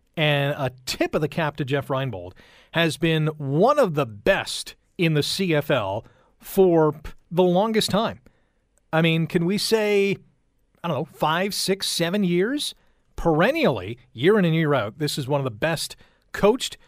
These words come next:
best executed special teams teams in the C F L.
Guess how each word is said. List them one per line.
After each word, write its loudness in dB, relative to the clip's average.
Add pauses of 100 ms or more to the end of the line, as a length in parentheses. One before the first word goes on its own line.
(160)
best -2 (340)
executed -2 (140)
special -2
teams -2 (180)
teams -4 (380)
in 0
the -2
C -4
F -8
L. -10